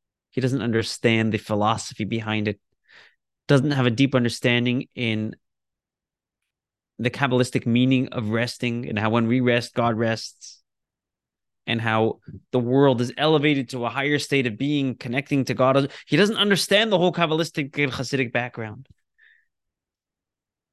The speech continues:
He says, "I do. Am I resting the way I should?" He says, "Fine, I'm not working on Shabbos, but am I learning enough Torah on Shabbos? Am I davening enough on Shabbos? Am I, am I connecting enough on Shabbos?"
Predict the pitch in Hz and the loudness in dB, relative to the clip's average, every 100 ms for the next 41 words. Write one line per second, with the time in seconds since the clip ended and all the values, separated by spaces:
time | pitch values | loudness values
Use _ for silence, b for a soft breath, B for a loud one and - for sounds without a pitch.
0 | _ _ _ - 135 - 165 117 160 196 | _ _ _ -2 0 4 4 4 2 4
1 | 180 220 - - _ _ _ _ _ _ | 4 2 -2 -12 _ _ _ _ _ _
2 | _ _ _ _ _ _ _ _ _ _ | _ _ _ _ _ _ _ _ _ _
3 | _ _ _ - 143 185 202 180 170 - | _ _ _ -2 2 4 4 4 2 0
4 | 196 185 190 190 190 185 160 113 - _ | 0 2 2 2 0 -2 -6 -10 -12 _
5 | _ _ _ _ - 165 156 - 214 156 | _ _ _ _ -12 -8 -6 0 2 4
6 | 135 156 101 127 190 190 156 120 107 104 | 4 2 2 4 4 4 0 0 -2 -6
7 | 98 - 131 127 143 151 175 185 180 180 | -6 -2 0 0 2 2 2 2 2 2
8 | 170 - 180 175 147 131 - 113 101 101 | 0 0 0 2 2 0 -2 -2 -2 -6
9 | 107 131 131 143 165 165 170 165 156 147 | -8 -4 -2 2 2 2 2 0 0 0
10 | 135 120 113 - 104 98 101 127 139 156 | -2 -4 -6 -4 -2 -2 -2 -2 2 2
11 | 151 B B - 165 214 247 208 185 - | 0 B B -8 0 2 2 4 4 2
12 | 143 127 120 - 110 - 107 104 - - | -2 -2 -4 -6 -8 -4 -4 -4 -8 -14
13 | - | -18